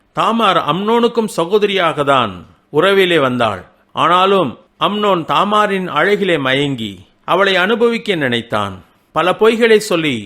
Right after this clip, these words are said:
அவளை தன் அண்டையிலே வரவழைத்து அவளை கெடுத்தான். அவன் பெற விரும்பின சந்தோஷத்தை பெற்றான். ஆனால் அதற்கு பின்பதாக முன்பு அவளை எவ்வளவாய் நேசித்தானோ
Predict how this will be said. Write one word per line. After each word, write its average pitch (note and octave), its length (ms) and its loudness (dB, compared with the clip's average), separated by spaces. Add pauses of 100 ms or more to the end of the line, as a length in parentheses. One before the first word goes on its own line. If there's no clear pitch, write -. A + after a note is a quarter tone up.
(120)
அவளை D3+ 300 2
தன் D3 260 -2
அண்டையிலே F#3 440 0 (260)
வரவழைத்து B2+ 600 -2 (360)
அவளை F3 220 2
கெடுத்தான். E3+ 640 -2 (340)
அவன் F3 280 0
பெற G3+ 200 2
விரும்பின G3+ 400 2 (380)
சந்தோஷத்தை F3+ 560 -2
பெற்றான். A#2 540 -2 (180)
ஆனால் C3 360 0 (400)
அதற்கு E3 320 0
பின்பதாக F#3 580 0 (600)
முன்பு A3 380 0 (120)
அவளை E3+ 240 2 (100)
எவ்வளவாய் F#3+ 520 0
நேசித்தானோ A#2+ 800 -2